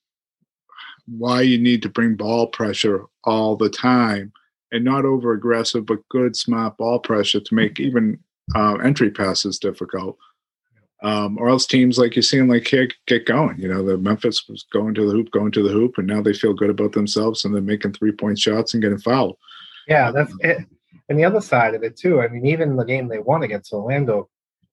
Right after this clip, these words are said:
Speaker 2: they, in their last five games alone, in three of those games, they ended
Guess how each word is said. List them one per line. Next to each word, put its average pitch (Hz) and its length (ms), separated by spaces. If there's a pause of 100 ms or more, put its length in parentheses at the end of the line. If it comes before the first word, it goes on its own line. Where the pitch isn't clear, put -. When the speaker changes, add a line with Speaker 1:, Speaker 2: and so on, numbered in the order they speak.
(300)
Speaker 2:
they, 135 100 (200)
in 143 80
their 143 140
last 196 340
five 151 280
games 135 280
alone, 127 300
in 101 80
three 156 220
of 156 80
those 113 200
games, 123 440
they 104 120
ended 127 320